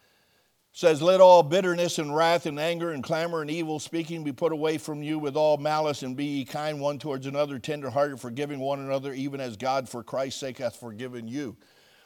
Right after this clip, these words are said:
I thought it was interesting, I was putting this message together. Isn't it interesting that wrath, anger, clamor, evil speaking, malice,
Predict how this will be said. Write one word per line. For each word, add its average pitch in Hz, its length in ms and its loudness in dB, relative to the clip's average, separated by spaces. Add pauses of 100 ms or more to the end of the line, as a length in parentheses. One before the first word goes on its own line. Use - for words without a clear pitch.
(220)
I 160 200 6
thought 262 280 6
it 196 80 4
was 135 220 2
interesting, 147 500 0
I 135 80 0
was 131 120 -2
putting 147 220 0
this 123 140 -10
message 139 460 -6
together. 95 540 -4 (1700)
Isn't 240 380 4
it 180 160 -4
interesting 175 920 0
that 135 460 2 (300)
wrath, 180 720 6 (320)
anger, 151 600 0
clamor, 156 800 -4 (120)
evil 160 340 -2
speaking, 147 800 -6 (680)
malice, 151 960 0